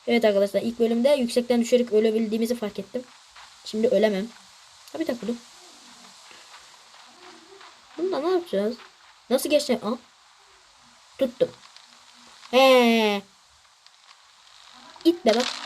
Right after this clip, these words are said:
Tamam. Çekil çekil. Bir de onlardan ölmeyelim. Yes. Anam. Lan, lan, lan, lan. Oh, ölüyordum, geberiyordum. Dur, dur, dur,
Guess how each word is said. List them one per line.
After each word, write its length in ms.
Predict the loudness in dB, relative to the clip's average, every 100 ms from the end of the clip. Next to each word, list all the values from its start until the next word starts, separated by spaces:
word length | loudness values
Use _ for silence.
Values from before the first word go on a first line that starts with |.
| 0
Tamam. 280 | 2 4 4 4 6 4 2
Çekil 220 | -4 -4
çekil. 260 | -8 -10 -10 -14 _ _ -20 -20 -20 -20 -20 -20 -20 -20 -20 -20 -20 -20 -20 -20 -8
Bir 100 | 0
de 60 | 2
onlardan 460 | 2 2 2 2
ölmeyelim. 400 | 2 2 0 -2 -6 -16 _ _ _ _ _ _ _ -2
Yes. 220 | -2 -2 -10 -2
Anam. 500 | 4 8 8 8 6 2 -4 -6 -16 _ -20 -20 -20 _ _ _ -6
Lan, 140 | -4 -4
lan, 100 | -4
lan, 160 | -4 -2
lan. 80 | -2 -4 _ -20 -20 _ _ _ _ _ -20 -20 -20 -8
Oh, 320 | -6 -4 -6 -12 -20 -4
ölüyordum, 540 | 0 2 4 4 2 2
geberiyordum. 680 | 4 4 6 4 2 -2 -10 _ _ _ _ _ _ _ -20 _ _ _ _ -20 -20 -20 -20 0
Dur, 160 | 2 4
dur, 200 | 4 4
dur, 140 | 2